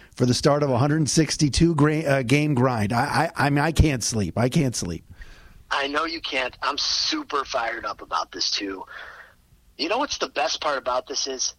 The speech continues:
Speaker 2: Every single night, baby. <laughs> I love
Speaker 1: Oh,
Speaker 2: it.
Speaker 1: great.
Speaker 2: You know, it's great, great for our wives. That's, that's my favorite one.
Speaker 1: <laughs>
Speaker 2: Like, in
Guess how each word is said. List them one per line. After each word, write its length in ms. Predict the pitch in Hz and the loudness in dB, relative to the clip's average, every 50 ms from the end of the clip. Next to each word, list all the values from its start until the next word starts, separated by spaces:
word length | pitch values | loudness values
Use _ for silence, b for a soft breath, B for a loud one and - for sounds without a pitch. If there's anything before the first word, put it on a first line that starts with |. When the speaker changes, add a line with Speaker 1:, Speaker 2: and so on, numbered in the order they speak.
| _ _ _ _ _ - | _ _ _ _ _ -4
Speaker 2:
Every 680 | - 127 135 131 120 - - - - 143 143 139 147 147 - | -2 -2 -2 -4 -6 -10 -14 -14 -10 -10 -10 -10 -10 -10 -6
single 800 | - - - - - 127 123 131 131 127 127 120 123 127 127 | -4 -4 -2 -2 -4 -4 -6 -6 -8 -8 -8 -4 -4 -4 -4
night, 360 | 127 123 117 113 117 113 - - - | -4 -6 -6 -6 -6 -6 -8 -12 -12
baby. 420 | - 85 85 - - 85 85 - - | -12 -12 -12 -12 -12 -12 -12 -12 -8
<laughs> 60 | - | -6
I 2000 | - - - 160 139 - - 151 147 147 - - - - 202 196 - 147 151 - 160 135 - - - - - - - - - - - - - - - - - 180 160 | -4 -2 -2 -2 -2 -2 -2 -2 -2 0 -2 -2 0 0 0 0 0 0 0 2 2 0 0 -4 -6 -8 -8 -8 -10 -8 -8 -8 -8 -8 -10 -10 -6 -4 -2 0 0
love 420 | 120 127 127 123 120 113 110 110 | 0 2 2 2 2 2 0 0
Speaker 1:
Oh, 60 | 113 | -2
Speaker 2:
it. 60 | 113 107 101 - | -4 -6 -6 -2
Speaker 1:
great. 240 | - 120 135 135 127 | 2 2 2 4 2
Speaker 2:
You 60 | 113 | 0
know, 140 | 107 160 165 | 0 0 -2
it's 180 | 151 139 - - | -2 -4 -6 -6
great, 320 | - 165 180 170 - - | -6 -6 -6 -6 -8 -8
great 220 | - 277 220 269 - | -4 -4 -4 -2 -2
for 100 | - 214 | -2 0
our 160 | 175 156 143 | 0 0 -2
wives. 500 | 135 135 143 147 151 139 123 110 - - | -2 -2 -2 -2 -2 -2 -4 -6 -10 -14
That's, 220 | - 151 - - | -16 -16 -14 -10
that's 260 | - - - - 523 523 | -6 -4 -4 0 2 2
my 100 | - - | 2 2
favorite 360 | 480 494 - - - - - | 4 2 2 2 2 0 0
one. 120 | 285 - - | 0 0 0
Speaker 1:
<laughs> 60 | - - | -2 -2
Speaker 2:
Like, 200 | 370 285 - - - B B B B B B - | -2 -2 -2 -6 -12 B B B B B B -6
in 160 | - - | -6 -6